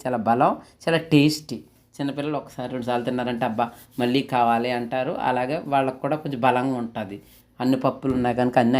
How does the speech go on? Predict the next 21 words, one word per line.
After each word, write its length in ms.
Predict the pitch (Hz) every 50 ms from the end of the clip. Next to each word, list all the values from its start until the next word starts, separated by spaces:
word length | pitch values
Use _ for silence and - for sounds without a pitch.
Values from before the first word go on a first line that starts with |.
| 123 120
ఐరన్నే. 340 | 113 113 110 107 107 107 113 - 110
మనకి 300 | 110 110 110 - - 107 107 107 104 110
మినపప్పు 460 | 113 113 113 113 - 113 113 - - 110 107
ఐరన్, 300 | 107 110 110 107 110 110 110 110
అటుకులు 320 | 107 - 113 110 110 104 110 110
మంచిది, 300 | 107 - - 101 101 110 104 104
సగ్గు 240 | 113 104 95 98 95
బియ్యం 180 | 107 107 104 104 107
మంచిది. 340 | 107 101 - 101 101 110 113 - - - - _ _ - -
So 60 | 147 143 139 135 131
ఇక్కడ 220 | 131 - 127 120 113 110 107 113 - - - _ _ - 104 107
బటర్, 260 | 127 127 156 143 139 127
అంత 180 | 127 120 120 135 120
బటర్ 220 | 131 127 127 131 131 127
కొంచెం 180 | 127 127 127 120
అంత 120 | 117 117 135 135
వేసానండి, 380 | 127 131 131 123 123 123 117 117 -
చిన్న 360 | 135 123 117 113 113 113 113 117 113
ముక్క 200 | 110 - - - 107 110
మాత్రం 260 | 110 110 - - 123 113
వేస్తా. 260 | 98 - - _ -